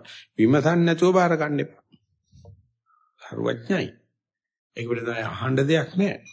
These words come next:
නමුත් විමසා බැලීමේ හැකියාව, අ, අයිතිවාසිකම සීයට සීයක්ම දීලා තියෙන එකම ශාසනය මේක.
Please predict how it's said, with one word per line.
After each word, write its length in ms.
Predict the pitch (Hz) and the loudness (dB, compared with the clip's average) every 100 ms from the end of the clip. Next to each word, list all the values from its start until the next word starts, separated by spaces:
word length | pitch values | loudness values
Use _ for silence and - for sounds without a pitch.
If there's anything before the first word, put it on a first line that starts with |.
| - - - | -16 -16 -6
නමුත් 260 | 151 143 | -4 -2
විමසා 420 | 127 127 165 156 175 | -2 0 0 0 0
බැලීමේ 460 | 180 175 170 165 | -2 -2 0 2
හැකියාව, 540 | 135 135 185 92 85 - 196 - _ _ _ _ _ _ _ _ _ _ _ - | 2 -2 -4 -6 -4 -4 -6 -8 _ _ _ _ _ _ _ _ _ _ _ -8
අ, 120 | 101 101 98 | -4 -2 -2
අයිතිවාසිකම 800 | - 139 - 180 131 - - 104 131 175 - - - | -2 -2 4 4 4 0 -4 -4 -4 -6 -12 -20 -20
සීයට 360 | - - 151 151 | -12 -10 -8 -2
සීයක්ම 480 | 131 160 165 156 151 | -2 -2 -4 -6 -8
දීලා 260 | 135 131 131 | -10 -8 -10
තියෙන 200 | - 143 | -12 -12
එකම 260 | - 127 139 | -12 -8 -6
ශාසනය 540 | 123 - - - 107 | -4 -4 -6 -8 -14
මේක. 260 | 101 - | -18 -20